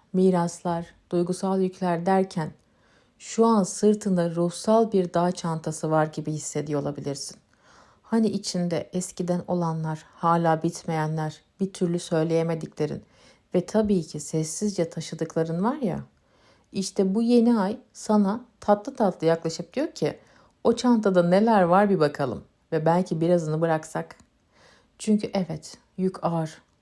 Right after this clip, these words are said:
ama sen hafiflemekten değil, kontrolü kaybetmekten korkuyorsun. Paylaşmak istiyorsun ama ya yanlış anlaşılırım diyorsun ya da bunu da ben anlatırsam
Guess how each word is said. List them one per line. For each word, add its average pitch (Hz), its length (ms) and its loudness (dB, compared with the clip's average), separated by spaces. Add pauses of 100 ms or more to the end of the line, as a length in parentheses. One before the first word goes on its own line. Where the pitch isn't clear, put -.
ama 180 180 0
sen 180 180 -2
hafiflemekten 175 920 -2
değil, 165 240 -4 (340)
kontrolü 180 440 -2
kaybetmekten 175 840 -4
korkuyorsun. 147 680 -4 (580)
Paylaşmak 185 560 0
istiyorsun 208 420 -2
ama 302 360 0 (640)
ya 254 120 2
yanlış 196 380 4
anlaşılırım 170 640 0
diyorsun 151 500 -4 (180)
ya 190 160 4
da 202 260 2 (760)
bunu 247 260 4
da 190 160 8
ben 190 160 4
anlatırsam 185 760 0